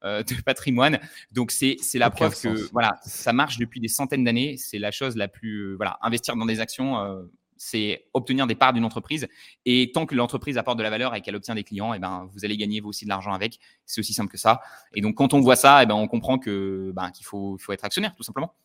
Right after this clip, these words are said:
Speaker 2: Bah alors, les, les, les, les bonnes habitudes, prendre, euh, le, le, la bonne vision, le bon état d'esprit, investir son argent, ok. Mais du coup, raconte-nous sur quoi est-ce qu'on doit investir,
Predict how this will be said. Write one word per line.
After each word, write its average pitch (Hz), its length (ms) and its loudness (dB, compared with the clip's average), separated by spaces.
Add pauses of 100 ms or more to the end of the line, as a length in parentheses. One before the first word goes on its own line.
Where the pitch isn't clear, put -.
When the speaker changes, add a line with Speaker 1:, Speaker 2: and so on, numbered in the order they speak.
(500)
Speaker 2:
Bah 107 140 6
alors, 107 160 4
les, 113 220 0
les, 120 240 -2
les, 120 200 0
les 120 200 2
bonnes 143 320 0
habitudes, 143 600 0 (440)
prendre, 123 500 2
euh, 101 1120 0
le, 107 220 -2
le, 104 260 0
la 104 80 -4
bonne 131 220 0
vision, 135 260 0
le 127 80 0
bon 120 160 0
état 113 180 2
d'esprit, 127 640 0
investir 110 360 2
son - 120 -10
argent, 113 260 0
ok. - 160 0 (480)
Mais 120 60 0
du 123 140 -4
coup, 180 420 2 (480)
raconte-nous 135 800 0 (140)
sur - 260 -6
quoi 139 160 4
est-ce 123 80 -2
qu'on 117 140 -6
doit 107 160 0
investir, 127 580 2